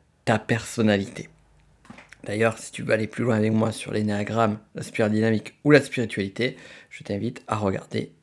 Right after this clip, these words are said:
les liens dans la description. Alors aujourd'hui, on va parler de bonheur. On va parler de bonheur et de, justement de cette recherche de bonheur. Alors, la recherche de bonheur, déjà, elle est intéressante à, à de multiples titres.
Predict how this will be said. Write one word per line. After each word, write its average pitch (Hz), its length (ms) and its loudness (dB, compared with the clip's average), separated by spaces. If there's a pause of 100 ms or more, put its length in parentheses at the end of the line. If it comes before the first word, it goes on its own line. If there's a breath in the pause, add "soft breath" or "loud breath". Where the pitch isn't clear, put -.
(100)
les 110 200 0
liens 110 220 -6 (240)
dans 147 280 6
la 127 100 6
description. - 520 -8 (720 loud breath)
Alors 160 220 12
aujourd'hui, 147 320 8
on 196 60 8
va 131 120 8
parler 131 300 6
de 127 100 6
bonheur. 110 460 4 (400 loud breath)
On 180 60 8
va 214 80 10
parler 311 240 8
de 185 80 10
bonheur 139 460 10
et 139 40 8
de, 113 80 4
justement 151 380 4
de 170 40 6
cette - 220 0
recherche 147 540 4
de 123 80 6
bonheur. 107 420 2 (720 loud breath)
Alors, 156 480 8
la 160 160 10
recherche 185 340 6
de 175 100 6
bonheur, 151 460 6 (560 loud breath)
déjà, 156 400 8
elle 131 120 8
est 131 40 8
intéressante 156 680 4
à, 127 560 0 (200)
à 120 400 2
de 127 140 -2
multiples 165 500 2
titres. - 360 -10